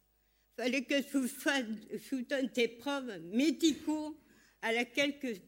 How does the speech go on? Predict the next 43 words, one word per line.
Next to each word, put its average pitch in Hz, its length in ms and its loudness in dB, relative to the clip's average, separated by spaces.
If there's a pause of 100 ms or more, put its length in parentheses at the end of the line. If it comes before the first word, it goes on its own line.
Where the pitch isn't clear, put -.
(160)
peux 247 100 -4
vous 240 80 -4
dire 262 400 -4
que - 60 -6
mon 233 200 -2
fils 285 360 0
était 240 260 -2
battu 247 400 -6
par - 180 -6
la 226 140 -2
famille 214 360 -6
d'accueil. 226 440 -8
Il 247 100 -2
a 165 60 -2
été 185 220 -16
pendant - 400 -16
deux 277 340 4
ans 277 140 2
battu. 226 400 -10 (480)
Ça, - 200 -6
je 220 100 -8
trouve 220 220 -16
ça - 140 -12
inadmissible. 214 640 -10 (440)
Seule 247 260 -8
chose - 260 -12
que 233 160 -12
je - 220 -16
vous 233 60 -14
demande, 208 340 -8 (300)
c'est 214 80 -8
vérifier 220 720 -6 (300)
et 190 100 -12
faire - 260 -10
une 202 120 -8
enquête 240 340 -8
avant 196 280 -12
de - 40 -20 (140)
placer 214 340 -12
les, 220 140 -6 (360)
de 196 60 -6
mettre 220 240 -6
les 190 180 -8